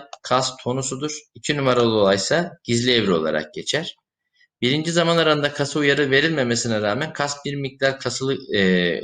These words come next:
durumdadır. Yani kas tonusunun tanımını yapmış, doğru. İkinci zaman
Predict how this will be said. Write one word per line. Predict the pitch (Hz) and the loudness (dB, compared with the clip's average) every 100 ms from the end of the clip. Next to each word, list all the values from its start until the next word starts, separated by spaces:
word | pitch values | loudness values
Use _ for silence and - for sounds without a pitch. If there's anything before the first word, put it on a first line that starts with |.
| 113 | -2
durumdadır. | 101 98 95 160 | 0 0 0 -2
Yani | 139 113 131 | -2 -2 -2
kas | - 135 - | -4 -4 -4
tonusunun | 120 117 - 147 | -4 -4 -6 -8
tanımını | - 120 120 120 | -4 -2 0 0
yapmış, | 107 92 - - | 0 -2 -6 -4
doğru. | 107 92 85 - _ _ _ - - - - _ | 2 4 2 -4 _ _ _ -20 -18 -18 -20 _
İkinci | 127 - 151 151 | -10 -4 -2 2
zaman | 147 151 151 - | 2 4 2 0